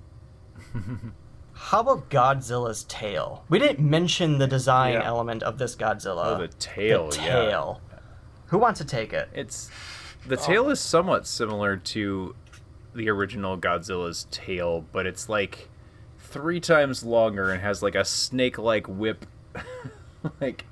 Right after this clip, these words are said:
Speaker 1: thing. It just taken, this tail takes things out more than really any other part of this creature, at
Speaker 2: Well,
Speaker 1: least in its, uh, third itera-, like, uh, adapted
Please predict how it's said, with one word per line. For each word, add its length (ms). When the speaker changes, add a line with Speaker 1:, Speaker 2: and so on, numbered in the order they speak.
Speaker 1:
thing. 180
It 140
just 200
taken, 540
this 220
tail 280
takes 300
things 280
out 260
more 220
than 160
really 280
any 180
other 180
part 360
of 140
this 240
creature, 540
at 80
Speaker 2:
Well, 100
Speaker 1:
least 160
in 100
its, 260
uh, 440
third 540
itera-, 540
like, 240
uh, 180
adapted 600